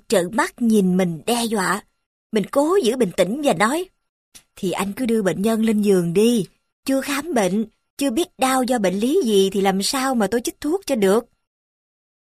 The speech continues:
Trước mắt mình, một người đàn ông năm mươi bốn tuổi,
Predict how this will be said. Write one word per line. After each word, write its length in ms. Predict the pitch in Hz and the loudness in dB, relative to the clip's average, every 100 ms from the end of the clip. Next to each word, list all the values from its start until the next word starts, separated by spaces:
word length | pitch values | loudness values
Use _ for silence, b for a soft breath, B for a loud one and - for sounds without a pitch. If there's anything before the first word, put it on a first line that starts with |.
| _ _ - | _ _ -8
Trước 220 | 262 285 | -8 -6
mắt 200 | 247 - | -8 -4
mình, 220 | 220 185 156 _ _ - | -2 -2 -4 _ _ -6
một 180 | 208 196 | -4 0
người 160 | 196 | 0
đàn 160 | 180 170 | 0 -2
ông 340 | - 226 226 | -2 -2 -2
năm 160 | 220 208 | -2 -2
mươi 100 | 208 | -2
bốn 280 | 214 233 320 | -4 -6 -2
tuổi, 340 | 233 147 269 | -2 -2 -6